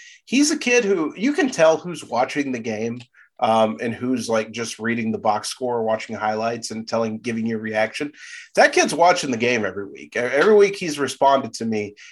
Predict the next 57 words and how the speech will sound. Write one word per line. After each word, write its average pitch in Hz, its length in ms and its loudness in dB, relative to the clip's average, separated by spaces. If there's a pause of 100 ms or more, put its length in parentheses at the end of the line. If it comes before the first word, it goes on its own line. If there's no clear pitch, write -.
(100)
He's 135 180 0
had, 143 180 4
like, 127 180 0
details 127 460 0
about 110 220 0
the 101 60 -12
game 107 360 -4
that, 98 220 -10 (400)
uh, 113 160 4
make 135 300 2
me 131 100 2
believe 107 420 -6
at - 100 -12
least 101 220 -12
that 98 140 -4
he's 98 180 -8
watching 95 340 -6
it. 90 140 -10
So, 104 240 -2 (380)
uh, 120 200 6
there 131 160 6
is 131 120 6
an 135 80 2
interest 127 320 -2
there. 123 220 6
Another 208 380 6
note, 180 260 6
we 151 100 4
do 220 80 6
have 202 100 6
Evan 165 240 0
Stewart 160 320 -6
down 135 180 2
as 120 140 -4
a 117 40 -4
maybe. 110 540 -6
I - 120 -8
talked 185 260 2
to - 60 -12
somebody, 143 760 -2 (420)
uh, 123 200 4
the 131 100 2
other 143 160 4
night 127 380 2
who 120 140 -10
told 120 360 0
me 113 160 -2
that 104 380 -4 (100)
they, 95 240 -6
they 107 120 -6
expect 147 560 0
Evan 151 280 2
to 147 60 -2
be 147 140 2
in 139 100 0
town, 139 440 0
but 117 260 -4